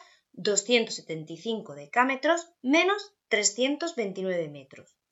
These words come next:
Como son unidades diferentes, lo primero que hay que hacer es pasar los decámetros a metros. Recuerda que un decámetro son diez metros. De este modo, para pasar los decámetros a metros hay que multiplicar por diez.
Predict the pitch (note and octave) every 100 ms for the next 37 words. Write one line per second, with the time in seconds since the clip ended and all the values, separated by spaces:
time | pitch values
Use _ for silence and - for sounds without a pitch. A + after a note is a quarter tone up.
0 | _ _ - F3 F3 G#3+ C#4+ C#4+ G#3+ E3+
1 | E3 D#3 F#3 C4 B3 G3+ G#3+ _ - -
2 | G3+ G#3 A#3 D#4 D#4 C#4+ C#4+ C#4+ E4 F#4
3 | - A#3 - A3 - D3+ - G#3 G#3+ D#3+
4 | E3 C#4+ D4 D#4+ F4 - - F3 D#3+ C3+
5 | _ - _ _ _ _ - D#3+ A3+ B3
6 | D4+ E4 G3 F3+ E3 B3 B3+ B3+ E4+ F4
7 | - - C#4+ D4+ G3 F#3+ D3+ C#3 - -
8 | - _ _ _ - F3+ F3+ B3+ D4 D4
9 | D4 _ F#3 E3+ E3 D#3+ - G#3 D#3 D3
10 | - D3+ - F3+ D3+ - D#3+ - - E3+
11 | A#3+ B3+ G3+ G#3+ - - G#3+ A3 F3+ F3
12 | F#3 F3 F#3+ D#4 E4 - E3+ D3 C#3+ -